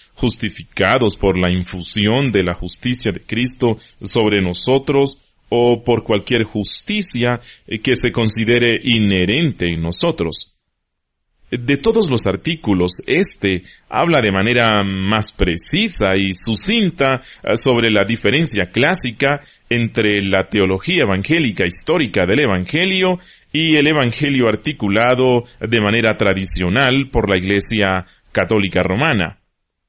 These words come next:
En el siglo dieciséis, después del inicio de la Reforma, como la obra de Lutero, y antes del Concilio Ecuménico Católico Romano de Trento,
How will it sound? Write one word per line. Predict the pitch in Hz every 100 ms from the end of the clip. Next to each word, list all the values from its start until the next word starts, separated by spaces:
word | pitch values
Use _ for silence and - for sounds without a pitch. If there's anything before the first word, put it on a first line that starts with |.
| _ _ _ -
En | 101 101
el | 95
siglo | 90 117 107 110 107 101
dieciséis, | 95 98 95 - 90 - 156 123 143 - _ _ - - 120
después | 139 - 202
del | 170 110
inicio | 101 147 - 113
de | 98
la | 90
Reforma, | 90 90 - 127 147 104 85 71 -
como | 101 95
la | 90
obra | 110 110 95
de | 90
Lutero, | 85 85 107 127 123 127 123 _ _ _ _ _
y | - 127 131
antes | 196 208 120 101
del | 101
Concilio | 90 98 127 143 135 110 101
Ecuménico | 95 95 98 139 123 87 98 95
Católico | 92 87 123 117 101
Romano | 95 87 87 101 127 120 101 90 78
de | 82 87 85
Trento, | 117 131 151 131 104 104